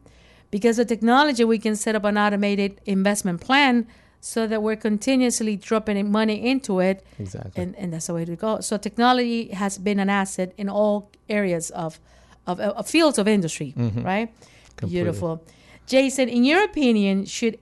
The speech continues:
Speaker 1: every business have an online presence, even if it is a Google Map and a website with the contact information? What do you think about that?
Speaker 2: If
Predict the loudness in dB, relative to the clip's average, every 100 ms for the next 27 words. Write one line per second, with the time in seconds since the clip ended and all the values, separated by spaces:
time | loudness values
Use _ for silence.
0 | 2 2 4 2 4 2 2 -2 -4 -6
1 | -10 -4 0 0 0 0 2 2 2 0
2 | -2 -2 -2 -4 -10 -10 -14 _ _ -20
3 | _ 2 4 4 2 0 0 0 0 -2
4 | -2 -2 0 2 4 4 6 4 2 -2
5 | 0 2 0 0 0 0 0 -6 -6 -4
6 | -2 -4 -4 -8 -6 -6 -6 -8 -8 -4
7 | -2 -2 -4 -6 -8 -10 -10 -12 -18 _
8 | _ _ _ _ _ -20 _ _ _ _
9 | _ 4 6 8 6 2 -10 -20